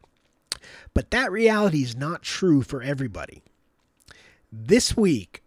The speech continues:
our favorite here at the Cat Sounds podcast,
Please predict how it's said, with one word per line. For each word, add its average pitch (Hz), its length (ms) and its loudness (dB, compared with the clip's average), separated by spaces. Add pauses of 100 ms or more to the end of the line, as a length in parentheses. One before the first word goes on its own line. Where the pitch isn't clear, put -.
(140)
our 233 340 2
favorite 160 800 0 (420)
here 117 460 -2
at 143 80 -10
the - 60 -4
Cat - 320 -2
Sounds 127 320 -6
podcast, 113 720 -8